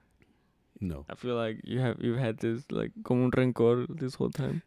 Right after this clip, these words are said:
Speaker 1: We've talked about this. I was like, "Remember you
Speaker 2: <laughs>
Speaker 1: guys said, like, there's a surgery out there you can do, uh,
Speaker 2: <laughs> Yeah.
Speaker 1: to make yourself taller?"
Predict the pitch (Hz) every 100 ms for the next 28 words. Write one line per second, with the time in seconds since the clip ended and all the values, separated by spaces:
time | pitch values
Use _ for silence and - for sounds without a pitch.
0 | - 123 151 208 170 117 104 107 123 117
1 | 143 139 135 143 135 143 139 - 131 123
2 | 113 101 110 113 107 - 135 127 139 139
3 | 139 151 139 117 120 117 131 135 139 101
4 | 110 190 185 185 - 220 160 120 123 127
5 | 127 110 120 123 143 151